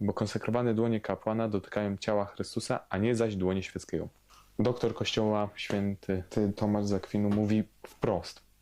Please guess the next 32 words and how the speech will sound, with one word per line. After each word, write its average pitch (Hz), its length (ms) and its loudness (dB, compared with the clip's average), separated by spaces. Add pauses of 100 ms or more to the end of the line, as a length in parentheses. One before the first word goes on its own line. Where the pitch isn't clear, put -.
(100)
niekonsekrowane 113 680 0
dłonie 110 280 2 (200)
to - 100 0
jest 104 120 -2
świętokradztwo. - 640 -4 (120)
To - 80 0
jest 113 140 -2
pierwsza 95 240 0
rzecz. 87 220 -4
Druga 120 340 2
rzecz, 135 300 0
jedynie 135 380 4
mu 123 220 2 (100)
tu 127 140 2
jest, 117 220 4
jak 110 200 2
nie 120 120 4
ma 113 120 2
kapłana, 110 600 -2 (100)
a 101 80 0
trzeba 107 300 0
komunię 101 320 0
rozdać 101 460 0
umierającemu, 104 600 -2 (100)
okej. 92 360 -2 (880)
Zwykle 127 280 2
to - 100 -2
jest 110 100 2
i 104 40 -2
tak 117 260 0 (100)
wyznaczona 101 480 -2
przez - 380 -4